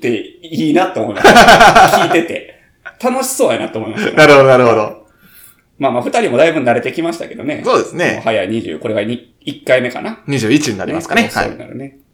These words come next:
Speaker 1: はい。
Speaker 2: はい。
Speaker 1: で、ちょっと今日、また違うカクテルを、
Speaker 2: はい。
Speaker 1: えーと、作りたいと思います。
Speaker 2: うんうんうんうん。
Speaker 1: で、今ちょっといつもとポジションが違うところに立ってるんですけど、
Speaker 2: はい。
Speaker 1: いつもは、その、作ったものが出てくるじゃないですか。
Speaker 2: はい。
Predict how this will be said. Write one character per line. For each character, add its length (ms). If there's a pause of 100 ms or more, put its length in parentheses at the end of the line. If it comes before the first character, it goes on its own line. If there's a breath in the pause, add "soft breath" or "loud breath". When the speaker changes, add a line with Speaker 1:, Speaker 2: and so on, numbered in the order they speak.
(200)
Speaker 1:
は 160
い。 240
Speaker 2:
は 160
い。 40 (640)
Speaker 1:
で、 60
ち 60
ょ 100
っ 40
と 20
今 160
日、 60 (220)
ま 120
た 60
違 280
う 40
カ 160
ク 80
テ 100
ル 100
を、 300
Speaker 2:
は 160
い。 60 (160)
Speaker 1:
え 340
ー 20
と、 200
作 360
り 140
た 140
い 140
と 100
思 140
い 40
ま 140
す。 80
Speaker 2:
う 20
ん 160
う 60
ん 180
う 60
ん 20
う 40
ん。 20
Speaker 1:
で、 100
今 140
ち 80
ょ 20
っ 20
と 120
い 80
つ 80
も 100
と 80
ポ 180
ジ 80
シ 80
ョ 40
ン 40
が 100
違 220
う 60
と 80
こ 60
ろ 80
に 80
立 120
っ 40
て 100
る 80
ん 60
で 60
す 60
け 80
ど、 180
Speaker 2:
は 140
い。 80 (640)
Speaker 1:
い 120
つ 100
も 160
は、 380 (260)
そ 100
の、 220
作 240
っ 20
た 80
も 100
の 80
が 300
出 80
て 80
く 80
る 80
じ 60
ゃ 20
な 60
い 40
で 40
す 80
か。 80
Speaker 2:
は 160
い。 100